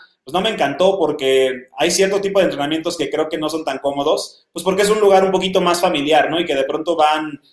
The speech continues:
eh, personas con carriolas, eh, caminando en los, en los carriles que son para bici o para correr.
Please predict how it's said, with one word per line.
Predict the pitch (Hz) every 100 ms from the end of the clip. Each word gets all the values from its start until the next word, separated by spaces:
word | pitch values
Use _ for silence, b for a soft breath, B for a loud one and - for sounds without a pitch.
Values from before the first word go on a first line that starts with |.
| _
eh, | 127 127
personas | 131 156 165
con | 160 131
carriolas, | 120 139 151 143 135 123
eh, | 110 110
caminando | 113 123 135 139
en | 127
los, | 104 - - -
en | 117
los | 117 -
carriles | 123 143 147 -
que | -
son | 127 131
para | 131 113 107 101 101 98
bici | 135 143 139
o | -
para | 107 101
correr. | 110 110 156 160